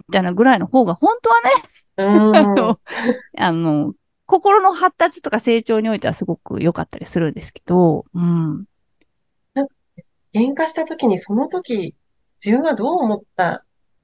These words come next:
Speaker 2: てこういうことしちゃったのかなっていうことを、まあ、自分で考えて、じゃあ、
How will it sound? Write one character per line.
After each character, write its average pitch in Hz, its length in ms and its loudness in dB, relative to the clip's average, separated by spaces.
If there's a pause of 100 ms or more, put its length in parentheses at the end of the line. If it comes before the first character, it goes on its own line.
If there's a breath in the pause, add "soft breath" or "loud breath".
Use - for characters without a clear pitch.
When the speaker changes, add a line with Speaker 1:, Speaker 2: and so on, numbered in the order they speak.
(140)
Speaker 2:
て 101 100 -4
こ 190 80 -6
う 185 40 -4
い - 20 -4
う 185 40 -8
こ 202 100 -8
と 190 100 -8
し - 100 -8
ち 180 60 -4
ゃ 180 40 -4
っ 175 60 -14
た 202 120 -2
の 185 120 -2
か 160 120 -4
な 170 140 -4
っ 170 60 -10
て - 160 -10
い 151 160 -6
う 151 160 -8 (540 soft breath)
こ 269 80 -4
と 262 240 0
を、 - 120 -8 (500)
ま 165 80 -4
あ、 - 20 -2
自 147 120 -4
分 220 220 0
で 247 100 2
考 240 380 -2
え 165 120 -6
て、 165 400 -8 (340)
じ 190 100 -6
ゃ 175 160 -4
あ、 - 60 -16